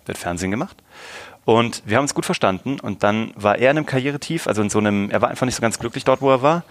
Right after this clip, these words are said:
Ich war nicht glücklich, wo wir waren, also wo ich war. Und dann haben wir im Grunde genommen auf seiner Bachelor-Party beschlossen, dass wir eine Firma zusammen machen. Dann haben wir die,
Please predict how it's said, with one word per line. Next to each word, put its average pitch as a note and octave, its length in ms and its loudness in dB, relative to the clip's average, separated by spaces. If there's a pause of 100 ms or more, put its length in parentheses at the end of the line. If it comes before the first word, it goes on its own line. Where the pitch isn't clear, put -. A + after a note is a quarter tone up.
(280)
Ich F#3+ 180 0
war G#2+ 100 4
nicht F#2 160 -4
glücklich, - 300 -4
wo F2+ 100 -2
wir F2 120 0
waren, F#2 200 0
also F2+ 160 -4
wo F#2+ 80 0
ich - 180 0
war. G#2 220 4 (680)
Und G2 260 0
dann A2 300 2
haben G#2+ 200 -2
wir G#2 140 2 (280)
im G#2+ 120 -4
Grunde G#2+ 160 -2
genommen A#2+ 160 2
auf - 80 -4
seiner F#2+ 200 2
Bachelor-Party F#2+ 800 0
beschlossen, G2 480 0
dass F#2+ 140 -2
wir G#2 60 2
eine F#2 60 2
Firma F#2 260 2
zusammen F2 320 -2
machen. - 180 -14 (760)
Dann F#2+ 320 2
haben F#2 220 0
wir F2+ 140 2
die, E2 680 -4